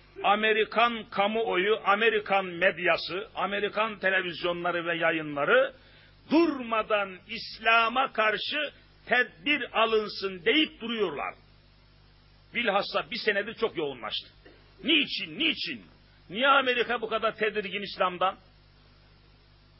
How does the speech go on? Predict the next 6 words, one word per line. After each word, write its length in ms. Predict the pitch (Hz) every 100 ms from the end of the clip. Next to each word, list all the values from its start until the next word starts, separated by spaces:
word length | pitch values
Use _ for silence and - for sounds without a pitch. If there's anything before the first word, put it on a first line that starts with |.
| - _ _ _ - - -
Niye 300 | 220 302 277
Bosna 340 | 254 214 247
Hersek'te 560 | 226 240 226 247 220 233
Müslümanların 720 | 233 - 233 233 226 226 226
katledilmesine 1120 | 208 240 - - 214 220 214 202 - 214 196 - - _ _ _
ses 280 | - - 220